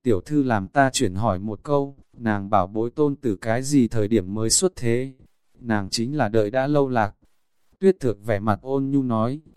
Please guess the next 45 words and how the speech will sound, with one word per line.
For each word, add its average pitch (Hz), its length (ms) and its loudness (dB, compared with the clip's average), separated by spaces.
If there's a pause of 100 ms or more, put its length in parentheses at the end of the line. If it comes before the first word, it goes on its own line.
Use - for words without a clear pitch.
(140)
ánh 120 160 -2
mắt 175 180 2
uyển 107 200 -2
chuyển 95 280 -2
nhẹ 107 200 -2
nhàng 104 340 -2
mà 98 360 0 (880)
đảo 101 280 0
qua 143 220 0
Thiều 107 260 2
Âm 135 200 -2
mặt, 110 160 2 (280)
không 139 240 -6
có 120 160 -4
lộ 143 240 0
ra 131 200 4
cái 120 280 -2
gì 139 240 4
khác 139 280 -2
thường 110 240 -4
thần 101 200 2
sắc, 165 260 4 (540)
phảng 95 260 -4
phất 170 220 -4
nhìn 120 280 2
đến 110 220 0
chỉ 113 180 0
là 101 180 2
một 104 220 -6
trương 143 260 2
thực 120 200 -2
bình 104 260 0
thường 107 300 -2
mặt, 101 140 2 (300)
mà 110 200 -2
không 151 240 -6
phải 92 260 -2
mỗi 123 220 -4
người 139 240 0
phỉ 98 240 0
nhổ 98 240 -2
khinh 147 280 -2
bỉ 101 200 2
quỷ 104 180 2
nhan. 127 420 0